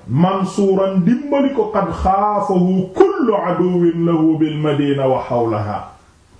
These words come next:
Bi mu agsee nag, waa Medina nag gis ne, hé, Yonent bi alayhi salaatu wassalaam agsi na. Jullit ñi bég mbég te goo xam ne manoo koo takk. Léegi nag, ah,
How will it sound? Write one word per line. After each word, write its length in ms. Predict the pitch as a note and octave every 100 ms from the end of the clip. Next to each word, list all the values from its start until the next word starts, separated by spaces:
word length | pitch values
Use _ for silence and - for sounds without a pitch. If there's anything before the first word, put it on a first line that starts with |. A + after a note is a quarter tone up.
| - - -
Bi 160 | A#2
mu 140 | F#3+ E4 -
agsee 400 | D#4+ - C#4+ D#3+
nag, 140 | C#4+ - - _ _ _ - -
waa 220 | C#3+ E3+ F3+
Medina 360 | F#3+ F3+ F3
nag 260 | E3+ E3 D#3
gis 180 | E3+ E3+
ne, 140 | E3 E3
hé, 460 | C#3+ C#3 D3+ F3 G#3+ - D#3
Yonent 380 | E3+ F3 E3+ E3+
bi 140 | E3+
alayhi 360 | E3 D#3+ E3 D#3+
salaatu 260 | E3+ D#3+
wassalaam 280 | - F3 F3
agsi 340 | G#3+ G3 - A#3
na. 160 | G#3+ - - - - - _ _ _ -
Jullit 560 | G#2+ B2 F#3 F#3 F3 F3+
ñi 140 | F3+
bég 360 | D3 F3 G3 D#3
mbég 300 | E3+ F#3+ - - -
te 60 | F#3
goo 220 | F3 F3 E3
xam 240 | G3 G3 G3
ne 100 | F#3+
manoo 360 | F#3 G3 G3 F#3+
koo 200 | F3+ -
takk. 220 | F3+ - - - - _ _ _ _ _ _ - _ - - - -
Léegi 480 | G2+ B2 D#3+ E3+ A#3
nag, 160 | F4 - - - - _
ah, 280 | F#3 A#3+